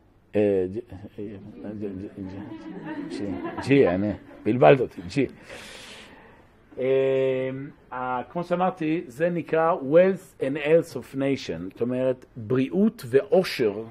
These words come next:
של מדינות. בצי-, פה בס-, בגרף הזה, יש לנו את ציר ה-Y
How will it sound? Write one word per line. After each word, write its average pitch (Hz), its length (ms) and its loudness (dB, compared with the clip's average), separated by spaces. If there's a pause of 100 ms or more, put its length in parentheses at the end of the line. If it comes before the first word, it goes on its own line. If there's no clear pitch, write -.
(140)
של 120 220 0
מדינות. 117 800 0 (1040)
בצי-, 127 580 0 (200)
פה 208 140 2
בס-, 180 300 -8
בגרף 139 520 -6
הזה, 151 380 -8 (240)
יש 156 140 -16
לנו 139 200 -10
את 110 60 -20
ציר 156 240 -12
ה-Y 143 260 -6